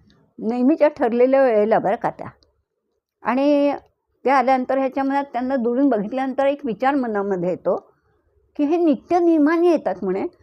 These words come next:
पाणी द्यायला कोण येईल हो? एखादा पाणथस्त वगैरे असा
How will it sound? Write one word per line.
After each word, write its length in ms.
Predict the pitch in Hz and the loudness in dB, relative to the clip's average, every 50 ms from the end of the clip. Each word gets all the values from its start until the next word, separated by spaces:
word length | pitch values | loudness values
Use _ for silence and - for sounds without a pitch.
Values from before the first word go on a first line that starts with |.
| _ _ _ _ _ _ _ _ _ - | _ _ _ _ _ _ _ _ _ -2
पाणी 200 | 302 311 330 359 | 0 0 2 2
द्यायला 280 | 403 349 339 330 311 | 2 2 2 2 2
कोण 260 | 294 302 294 277 262 | 0 0 0 0 0
येईल 160 | 262 254 220 247 | 0 0 2 2
हो? 100 | 294 294 240 196 - _ | 2 2 0 -4 -14 _
एखादा 340 | - - - 277 269 277 285 277 | -8 -4 -2 0 0 2 0 0
पाणथस्त 520 | 285 262 233 226 - - 320 294 302 311 | 0 -4 -6 -6 -4 -4 -6 -4 -2 0
वगैरे 240 | 277 277 254 269 269 | 0 0 2 2 0
असा 280 | 254 247 - 277 262 | 0 0 2 0 0